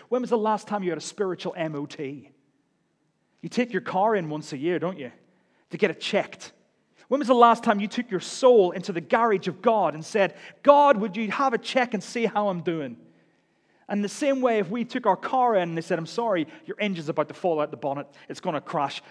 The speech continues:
and you're gonna have a nightmare," you go, "Do you know what? I'll take my chances." You know, we don't do that, do we? So why don't we go before God and say, "God, what is there that you want sorting out?" Don't listen to you or your friends or anyone else.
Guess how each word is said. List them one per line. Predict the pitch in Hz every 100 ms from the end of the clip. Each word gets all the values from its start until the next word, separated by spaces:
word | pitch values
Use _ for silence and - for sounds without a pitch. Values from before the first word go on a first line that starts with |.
| -
and | 151
you're | 147
gonna | 139
have | 127
a |
nightmare," | 131 151 147 131 120
you | 143
go, | 151
"Do | 135 -
you |
know | 349
what? | 339 165
I'll |
take | - 151
my |
chances." | 143 165 165 - - - - -
You | 233
know, | 180
we | -
don't | 339 294
do | 349 349
that, | 311 202
do | 320 320
we? | 285 170 139 - - _ _ _ _ _ _ _ _ _ _
So | 277
why | 294
don't | 302
we | 240
go | 277
before | 240 214 247
God | 220 220
and | 208
say, | 196 -
"God, | 285 262 226
what | 156 185 277 -
is | 220 214 160
there | 180
that | 165
you | 196
want | 196 160 -
sorting | - 175 165 175 160
out?" | 135 117 - - _
Don't | 302 240
listen | 240 226 196
to | 190
you | 170 151 202 233 233 226 - -
or | 165
your | 156 147
friends | - 233 233 226 214
or | 190 -
anyone | 214 262 269
else. | 254 156 170 - -